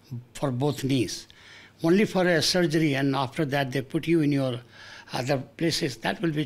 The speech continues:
charge extra। Then I tried to contact Bangalore, Surat, Delhi, and also in Canada।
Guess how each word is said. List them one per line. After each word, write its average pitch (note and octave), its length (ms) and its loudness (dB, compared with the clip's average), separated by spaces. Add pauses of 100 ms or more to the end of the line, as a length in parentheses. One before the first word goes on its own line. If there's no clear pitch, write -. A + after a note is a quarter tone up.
charge B2+ 300 -4
extra। - 260 -10 (1120)
Then D3+ 160 2
I D#3 280 2 (840)
tried F3+ 240 0
to F#3+ 60 -2
contact D3+ 500 0
Bangalore, C#3+ 480 0
Surat, C3+ 680 -2 (480)
Delhi, C#3 500 -2 (520)
and C3 240 -4
also F3+ 360 2
in E3 100 6
Canada। B2 400 0